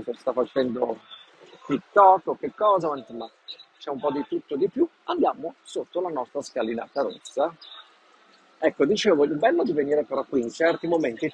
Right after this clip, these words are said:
tipo questo, dove c'è chiaramente molta, molta, molte meno, molte meno persone rispetto all'usuale giornate, e poi adesso piove. Quindi qui è bello perché tutti questi billboard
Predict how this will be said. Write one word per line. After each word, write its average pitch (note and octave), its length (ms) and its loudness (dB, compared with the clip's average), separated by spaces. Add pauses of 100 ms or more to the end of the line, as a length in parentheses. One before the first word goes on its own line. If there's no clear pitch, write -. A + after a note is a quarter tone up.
tipo G#3 380 -4
questo, E3 420 0
dove A#2+ 220 -6
c'è A#2 300 0
chiaramente D3+ 720 0
molta, D3+ 540 -2 (600)
molta, D#3+ 640 4 (160)
molte F#3 360 2
meno, D#3+ 440 4 (160)
molte G3+ 480 0
meno D#3+ 280 2
persone E3 680 -2
rispetto B2 840 -4 (640)
all'usuale C#3+ 1300 2 (240)
giornate, C#3 760 -4 (240)
e - 80 -10
poi C#3+ 140 -2
adesso - 280 -6
piove. A2 360 -6 (140)
Quindi F3+ 300 6
qui F3+ 240 6
è A2 220 -8
bello C#3 360 0
perché A#2+ 320 -8
tutti G#3+ 280 -10
questi F3 260 -2
billboard E3+ 520 2